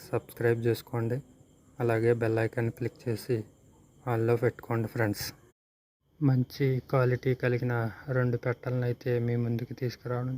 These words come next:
జరిగింది ఫ్రెండ్స్. ఇక దీని కలర్ విషయానికి వచ్చేసరికి కాకి, హైట్ ఇరవై, వెయిట్ మూడు కేజీలు.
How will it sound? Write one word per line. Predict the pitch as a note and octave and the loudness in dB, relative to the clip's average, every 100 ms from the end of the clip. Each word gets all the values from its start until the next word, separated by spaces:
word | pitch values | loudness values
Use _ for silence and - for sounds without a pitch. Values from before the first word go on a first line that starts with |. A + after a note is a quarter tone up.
| B2+ | -2
జరిగింది | A#2+ A2+ A#2 - | -2 0 -4 -2
ఫ్రెండ్స్. | A#2 A2+ - - - - _ _ _ _ _ _ _ _ - | -2 -2 -6 -16 -18 -20 _ _ _ _ _ _ _ _ -2
ఇక | C#3 - B2 A#2+ A#2 | -2 2 2 2 2
దీని | B2 A#2+ | 2 2
కలర్ | B2+ A#2 A#2+ B2 | 0 0 0 0
విషయానికి | A#2 - B2+ B2+ B2+ | -2 -4 -2 -2 -4
వచ్చేసరికి | - B2 - B2+ B2+ B2+ A#2 A2 - - - - - - | -2 -2 0 -2 -2 -2 -2 -4 -12 -20 -20 -20 -20 -2
కాకి, | A#2+ A2+ - A#2 - - - - - - | 0 0 0 -2 -4 -12 -20 -20 -20 -8
హైట్ | B2 A#2 A2+ C3 A#2 B2 - - - - - - A#2 | -2 -2 0 -2 -2 -4 -12 -20 -20 -20 -14 -2 0
ఇరవై, | A2+ A#2+ C#3 - - - - - - - - - | 0 0 -2 -4 -14 -20 -20 -20 -20 -20 -20 -6
వెయిట్ | B2 A#2 A#2 - C3 A#2 A2+ - - - B2+ | -2 0 0 -2 -2 -2 -4 -8 -14 -6 -2
మూడు | A#2 A#2 - | 0 0 0
కేజీలు. | A#2 A2 A#2 B2+ | 0 2 0 0